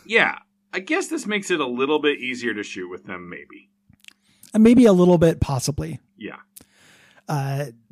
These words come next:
Speaker 2: pretty irritating to me, though, as a trinket.
Speaker 1: It's, it's a
Speaker 2: Um,
Speaker 1: real nothing, bud.
Speaker 2: Yeah. I don't, I don't know how the idea of changing, uh, your, your familiar formation is cool.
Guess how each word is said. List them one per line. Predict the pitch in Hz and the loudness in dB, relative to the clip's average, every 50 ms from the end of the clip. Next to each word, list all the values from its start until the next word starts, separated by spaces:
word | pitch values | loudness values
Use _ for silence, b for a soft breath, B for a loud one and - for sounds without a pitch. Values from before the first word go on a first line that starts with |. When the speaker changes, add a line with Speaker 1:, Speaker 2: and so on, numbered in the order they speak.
| - - | -2 2
Speaker 2:
pretty | - 330 311 240 | 4 4 6 6
irritating | 160 156 160 147 - 156 160 139 139 139 120 | 6 6 6 4 4 2 2 4 4 4 4
to | - 139 | 4 2
me, | 143 131 135 | 4 4 4
though, | 139 131 131 | 2 2 0
as | 131 135 131 | 0 0 0
a | 127 | 0
trinket. | - 135 131 123 120 139 147 - - _ - | 0 0 0 0 0 -4 -10 -10 -16 _ -6
Speaker 1:
It's, | - 175 180 180 - - - | -4 -4 -4 -4 -6 -4 -2
it's | 190 208 196 220 | -2 -2 2 2
a | 180 | 2
Speaker 2:
Um, | 151 135 139 135 | 4 4 4 4
Speaker 1:
real | 139 151 135 117 | 4 4 2 2
nothing, | 110 113 127 131 - 113 104 | 0 0 -2 -2 -2 -8 -4
bud. | 98 98 101 113 120 - _ _ _ _ _ _ _ _ _ _ _ _ _ _ _ _ - | -2 -2 -2 -2 -4 -8 _ _ _ _ _ _ _ _ _ _ _ _ _ _ _ _ -4
Speaker 2:
Yeah. | 156 147 147 139 127 139 - - - - - | 0 2 2 2 0 -2 -8 -12 -14 -8 -2
I | 175 | 2
don't, | 208 247 233 208 220 | 4 4 4 4 2
I | 196 | 4
don't | 208 208 254 262 | 4 4 6 6
know | 254 247 226 | 6 6 4
how | 202 190 196 196 202 202 202 196 - B B B B B B B B B B B B _ | 4 2 2 2 4 4 4 2 0 B B B B B B B B B B B B _
the | 208 180 180 202 | 2 4 6 6
idea | 208 202 170 180 196 226 240 214 | 6 6 6 6 6 6 6 4
of | 185 156 | 0 0
changing, | - - 190 190 180 196 190 185 180 180 185 | 2 4 6 6 6 6 4 4 4 2 0
uh, | 180 - 139 143 143 143 139 139 139 139 143 - _ _ _ _ _ _ _ _ _ _ _ - | -2 -6 -6 -4 -4 -2 -2 -4 -4 -6 -8 -10 _ _ _ _ _ _ _ _ _ _ _ -4
your, | - 165 156 156 156 156 156 165 | 2 4 4 6 6 4 4 2
your | 156 147 135 | 2 0 2
familiar | - 160 156 160 175 190 | 4 4 6 6 6 4
formation | 180 - 226 208 214 240 - - 226 | 4 4 4 4 4 4 2 2 2
is | 156 123 | 0 0
cool. | - - - 202 220 247 269 254 | 0 0 2 2 2 2 0 -2